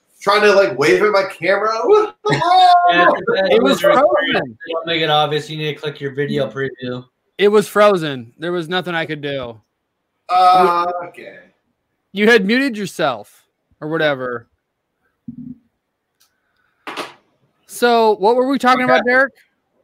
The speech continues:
Speaker 2: Food.
Speaker 3: Oh, yeah, you're gonna cook.
Speaker 2: Yeah,
Speaker 3: Yeah.
Speaker 2: if you guys want some, uh, I got a whole notebook filled with simple recipes you can make at home in less than an hour.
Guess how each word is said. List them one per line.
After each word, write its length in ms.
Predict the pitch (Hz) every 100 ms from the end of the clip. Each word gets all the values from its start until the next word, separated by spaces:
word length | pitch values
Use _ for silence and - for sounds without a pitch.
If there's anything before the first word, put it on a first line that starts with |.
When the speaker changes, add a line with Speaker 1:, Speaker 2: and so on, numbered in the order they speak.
| _ - _ _ _ _ _ _
Speaker 2:
Food. 460 | 330 320 240 147 - _ _ _ _ _ _ _ _ _ _ _ _ _ _ _ -
Speaker 3:
Oh, 80 | 202
yeah, 120 | 214
you're 180 | 170 175
gonna 140 | 185
cook. 380 | 170 220 - _ _ _ - - _ _ _ _ -
Speaker 2:
Yeah, 200 | 427 403 381 _ _ _ _ _ _ _ 147
Speaker 3:
Yeah. 340 | 240 269 156
Speaker 2:
if 80 | 139
you 100 | 202
guys 120 | 214
want 320 | 208 196 220
some, 160 | 220 208
uh, 640 | 185 175 165 160 151 147 151
I 120 | 196
got 140 | 240
a 140 | 165 139
whole 680 | - - 247 240 196 170 160
notebook 640 | 160 165 196 175 156 131
filled 540 | - 180 190 151 139
with 280 | 131 139 131
simple 380 | - 190 180 160
recipes 640 | 151 160 - 147 143 131 135
you 160 | 135
can 80 | 135
make 140 | 143
at 80 | 139
home 280 | 127 147 143
in 60 | 135
less 220 | 139 139
than 140 | 139
an 100 | 127
hour. 440 | 127 127 117 113